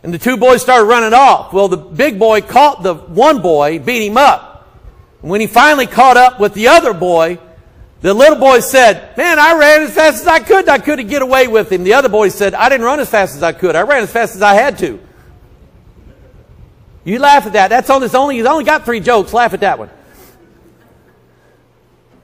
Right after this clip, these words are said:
It's called fight or flight. It will, it will give you the ability to either stand up and run or fight what's trying to kill you.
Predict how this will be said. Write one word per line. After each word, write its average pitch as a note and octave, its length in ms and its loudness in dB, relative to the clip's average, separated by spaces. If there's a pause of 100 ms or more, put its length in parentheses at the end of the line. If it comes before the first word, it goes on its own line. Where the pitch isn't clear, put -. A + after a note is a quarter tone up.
(560)
It's - 100 -20
called C#4+ 320 2
fight D4 220 4
or C4 100 -4
flight. C#4+ 380 2 (360)
It A#3 160 0
will, A#3 160 2
it B3+ 340 -2
will A3 120 4
give D4 340 0
you D4 180 0
the C#4 120 -2
ability A3 600 2 (200)
to A#3 120 -6
either A#3 300 0
stand D#4 460 -2
up B3 420 2
and G#3+ 180 2
run G3+ 680 4 (180)
or G3 200 2
fight D4+ 640 2
what's B3 300 2
trying B3+ 320 0
to A3+ 80 -4
kill A#3 300 0
you. B2 220 -16